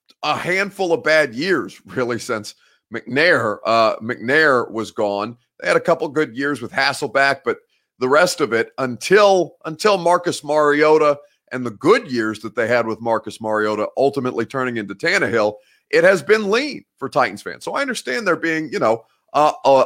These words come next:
a little bit of apathy around the Titans prior to this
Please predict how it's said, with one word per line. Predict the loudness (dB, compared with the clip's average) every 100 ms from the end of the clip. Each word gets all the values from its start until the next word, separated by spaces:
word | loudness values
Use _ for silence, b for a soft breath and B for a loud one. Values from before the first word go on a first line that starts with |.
| 4
a |
little | 4 4
bit | 6 4
of | 4
apathy | 2 0 -6 -8 -6
around | -4 -4 -4
the | -4
Titans | -4 -4 -4 -12
prior | -14 -2 2 4 4 0
to | -2 -4 -2
this | -2 -4 -6